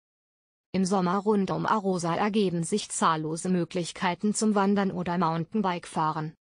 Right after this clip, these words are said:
Küche im Restaurant Peking. Gleich nebenan gibt es authentische Küche aus China. Feine Spezialitäten, gute Weine und ein warmes Ambiente findet man im Restaurant Xpan in Inner Arosa.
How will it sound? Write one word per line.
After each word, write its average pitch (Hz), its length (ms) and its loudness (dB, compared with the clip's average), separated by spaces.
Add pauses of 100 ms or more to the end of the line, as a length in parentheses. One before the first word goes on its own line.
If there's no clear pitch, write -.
(960)
Küche 226 380 0
im 214 100 4
Restaurant 196 560 -2
Peking. 180 400 0
Gleich 233 260 0
nebenan 226 560 2
gibt 220 220 -4
es - 120 -4
authentische 214 600 0
Küche 226 420 0
aus 196 200 0
China. 165 460 -2 (400)
Feine 185 380 2
Spezialitäten, 208 1160 0 (180)
gute 202 300 0
Weine 180 380 2
und 180 140 0
ein 226 160 0
warmes 208 360 2
Ambiente 208 580 0
findet 196 380 0
man 226 160 4
im 214 100 2
Restaurant 202 520 0
Xpan - 360 2
in 214 140 2
Inner 175 260 2
Arosa. 180 500 0